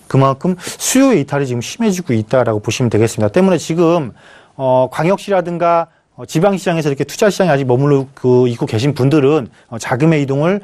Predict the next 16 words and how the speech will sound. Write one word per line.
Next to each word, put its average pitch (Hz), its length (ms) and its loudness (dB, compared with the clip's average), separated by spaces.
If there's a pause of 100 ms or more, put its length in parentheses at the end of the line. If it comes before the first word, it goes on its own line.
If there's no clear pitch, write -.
(120)
서두르시는 220 760 0
것도 160 400 2 (200)
괜찮은 135 340 -2
시기가 165 340 0
아닐까라고 117 680 -2
말씀드리도록 107 600 -2
하겠습니다. 107 560 0 (360)
전세 190 200 2
가격 202 200 0
증감률 190 540 -2
전반적으로 143 500 0
이렇게 120 140 -6
한번 127 200 -4
살펴봐 156 340 0
드리도록 110 420 -2
하겠고요. 160 540 0